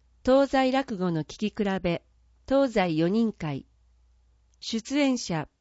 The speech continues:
柳家権太楼、桂雀雀、笑福亭玉、古今亭菊之丞。大ホール、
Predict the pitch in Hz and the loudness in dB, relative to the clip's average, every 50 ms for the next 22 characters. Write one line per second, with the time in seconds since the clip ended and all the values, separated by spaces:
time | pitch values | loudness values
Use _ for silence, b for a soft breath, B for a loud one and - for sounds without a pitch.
0 | _ _ - - 208 226 240 262 285 294 294 277 247 208 151 180 180 190 196 - | _ _ -6 -2 -2 0 2 0 0 2 2 0 0 0 -2 -2 -4 -4 -4 -4
1 | - 180 180 180 170 170 165 160 - - _ _ _ _ _ _ - - 269 277 | -4 -4 -2 -2 -2 -2 -2 -4 -6 -8 _ _ _ _ _ _ -8 -8 -8 -6
2 | - 262 226 196 180 156 202 208 214 - 190 165 165 156 - - 160 139 - _ | -4 -2 -2 0 0 0 -2 -4 -4 -4 -8 -6 -6 -8 -8 -10 -12 -12 -12 _
3 | _ _ _ _ _ _ _ _ _ _ _ _ - - - 247 254 277 262 - | _ _ _ _ _ _ _ _ _ _ _ _ -14 -6 0 2 2 2 0 -2
4 | - - 269 262 - 247 233 233 226 - 220 214 196 160 139 - _ _ _ _ | -6 -6 -6 -4 -2 -2 -2 -2 -2 -2 -4 -2 -2 -4 -4 -6 _ _ _ _
5 | _ _ _ _ _ _ _ _ - 202 196 - - 262 269 269 269 - - 226 | _ _ _ _ _ _ _ _ -4 -4 -2 0 0 0 0 -2 -2 -2 -2 0
6 | 226 226 - - - - - 226 220 226 220 185 - 160 139 131 - - _ _ | 0 -2 -4 -8 -12 -8 -4 -2 -2 -2 -2 -2 -2 -4 -4 -4 -6 -10 _ _
7 | _ _ _ _ _ _ _ _ _ _ _ _ _ _ _ - - 196 220 240 | _ _ _ _ _ _ _ _ _ _ _ _ _ _ _ -8 -4 -2 0 0
8 | 262 254 - 262 247 233 214 175 147 143 135 - | -2 -2 -2 0 0 0 0 0 -2 -4 -6 -6